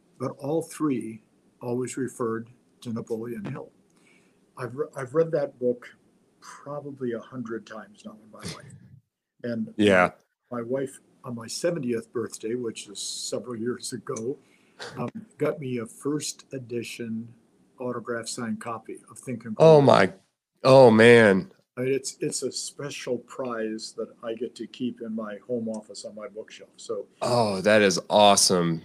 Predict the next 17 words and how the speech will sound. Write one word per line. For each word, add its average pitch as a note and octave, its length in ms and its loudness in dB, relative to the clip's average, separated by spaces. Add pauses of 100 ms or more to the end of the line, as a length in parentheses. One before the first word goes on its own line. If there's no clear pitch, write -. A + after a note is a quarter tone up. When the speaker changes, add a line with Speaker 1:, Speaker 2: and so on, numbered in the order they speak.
Speaker 1:
I - 60 -6
Speaker 2:
I, G#2+ 200 8
Speaker 1:
know. - 100 -6 (800)
Speaker 2:
yeah, G#2 560 8
I, A#2+ 260 8
I D3 160 12
love D3 300 10
that D3 180 10
book. C3+ 320 8
I've, A#2+ 260 6
I, C#3+ 280 8
the, A#2+ 120 4
the, A#2+ 320 2
I've B2+ 140 4
got A#2+ 300 6
two D#3+ 180 6
copies. F#2 540 4